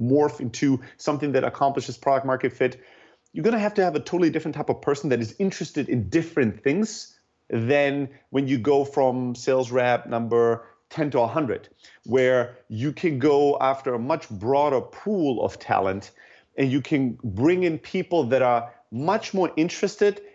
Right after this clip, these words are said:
in joining a company that knows what it's doing, knows what it's selling, knows who's it's selling to.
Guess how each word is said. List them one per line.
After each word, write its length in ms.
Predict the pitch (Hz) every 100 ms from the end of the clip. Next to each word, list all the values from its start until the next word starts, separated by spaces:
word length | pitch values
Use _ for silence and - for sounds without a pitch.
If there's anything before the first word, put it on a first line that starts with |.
| _ -
in 340 | 135 127 117
joining 500 | 95 95 160 226 220
a 80 | 160
company 460 | - 175 170 180 175
that 240 | 120 107
knows 340 | 110 131 180
what 220 | 180 208 214
it's 160 | 175
doing, 400 | 135 135 131 127
knows 240 | 117 139 143
what 180 | 160
it's 160 | 160 -
selling, 400 | - 123 120 120
knows 300 | 110 127 131
who's 320 | - 143 135
it's 180 | 131 127
selling 340 | 143 123 107
to. 380 | 101 101 92 92